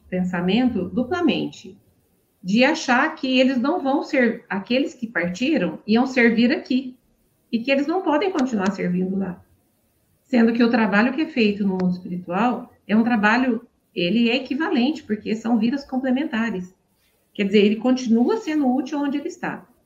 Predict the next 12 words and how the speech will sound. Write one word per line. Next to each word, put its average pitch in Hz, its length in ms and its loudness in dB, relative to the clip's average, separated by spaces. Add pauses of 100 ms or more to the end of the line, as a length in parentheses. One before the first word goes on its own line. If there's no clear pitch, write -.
(200)
E 208 100 2
aqueles 320 500 0
que 233 120 0
aqui 220 260 2
ficaram, 196 720 -2 (720)
eles 233 240 4
têm 403 220 -2
uma 508 120 0
utilidade 180 560 2
na 180 80 2
nossa 180 280 2
vida. 156 400 -6